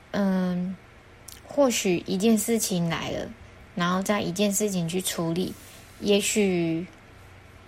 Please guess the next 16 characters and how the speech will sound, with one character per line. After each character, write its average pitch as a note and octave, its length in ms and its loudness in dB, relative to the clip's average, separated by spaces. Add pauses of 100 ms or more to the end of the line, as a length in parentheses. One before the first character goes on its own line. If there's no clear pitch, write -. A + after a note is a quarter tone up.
(380)
是 A3 680 2 (180)
最 A3 260 6
好 F#3+ 340 2
的 - 540 0
办 F#3 240 4
法。 - 320 -2 (1300)
因 B3 200 2
为 C4+ 160 6
你 F#3+ 280 4 (600)
待 C#4 120 2
产 G#3 220 4
包 G#3 140 6
都 G#3+ 120 6
准 G#3 240 0
备 G#3 220 2
了， - 180 -2